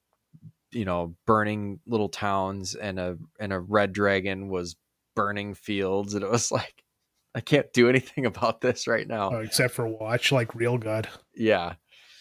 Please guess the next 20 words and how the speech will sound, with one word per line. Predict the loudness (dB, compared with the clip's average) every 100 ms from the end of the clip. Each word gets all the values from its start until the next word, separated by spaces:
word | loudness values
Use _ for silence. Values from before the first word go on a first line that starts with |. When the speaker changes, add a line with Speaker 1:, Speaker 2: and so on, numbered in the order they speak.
| -18 -18 -20 _ -2
Speaker 2:
<laughs> | -2 -2 -12 _ -10 -8
Again, | -6 -4 -2 -4 -4
Speaker 1:
Uh, | -2
Speaker 2:
okay. | -2 -2 -8 -12 -14 -14 -14 -8 2
My | 6
name | 8 8
is | 6
Sam. | 4 6 8 8
You | 6 4
can, | 2 2
uh, | 0 0
find | 4 6
me | 6
at | 4
the | 2
local | 0 0 -2 -4
church | 0 0 0 -6
and | -10 -14
attack | -10 -6 -4 -2
me. | -2